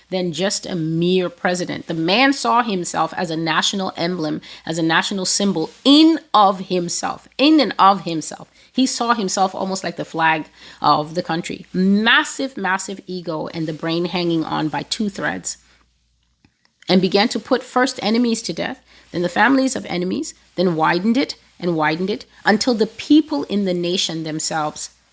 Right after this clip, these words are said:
became his enemies. He saw enemies everywhere, behind every bush and tree.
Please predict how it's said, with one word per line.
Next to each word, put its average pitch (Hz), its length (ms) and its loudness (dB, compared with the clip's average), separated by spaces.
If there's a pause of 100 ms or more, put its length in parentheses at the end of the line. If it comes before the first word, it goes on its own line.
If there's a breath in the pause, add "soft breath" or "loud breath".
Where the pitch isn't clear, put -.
became 165 460 0
his - 360 -6
enemies. 165 460 -4 (160 loud breath)
He 214 100 0
saw 202 280 2
enemies 175 480 -4
everywhere, 170 600 -6
behind 175 360 -2
every 180 220 -2
bush 160 440 -4 (180 loud breath)
and 151 140 -4
tree. - 360 -4